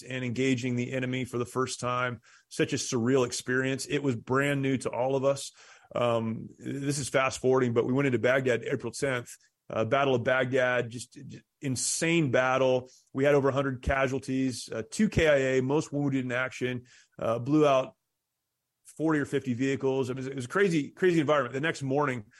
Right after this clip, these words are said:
um, my battalion commander was checking lines, and I was looking at our guys, and he stopped, and he said, "I've <laughs> never seen anything like this in my life." I was in Somalia, um, and I used to think that was crazy. This was crazier than that, and, and just talking about that. So,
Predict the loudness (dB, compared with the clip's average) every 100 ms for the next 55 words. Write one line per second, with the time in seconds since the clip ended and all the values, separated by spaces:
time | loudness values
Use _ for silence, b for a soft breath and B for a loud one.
0 | B B -2 2 2 0 -4 -8 -2 0
1 | 2 2 0 0 -2 -2 0 2 2 0
2 | -4 -4 -2 -2 -4 -2 0 0 -2 -4
3 | -2 -2 -4 -4 0 0 2 0 0 -2
4 | -6 -10 -6 -6 -6 -4 -2 -2 -4 -6
5 | -4 -2 -4 -6 -6 -2 -2 0 -2 0
6 | 2 4 2 2 0 -2 0 2 2 0
7 | B B B B -2 2 0 0 0 2
8 | 2 2 0 -6 _ b b -4 2 2
9 | 2 2 0 0 -2 -2 0 0 -2 -8
10 | -2 -2 0 -2 -2 -4 -4 -4 -2 -4
11 | -6 -6 -2 -2 -4 -8 -8 -8 -8 -4
12 | -4 -2 -2 0 0 0 0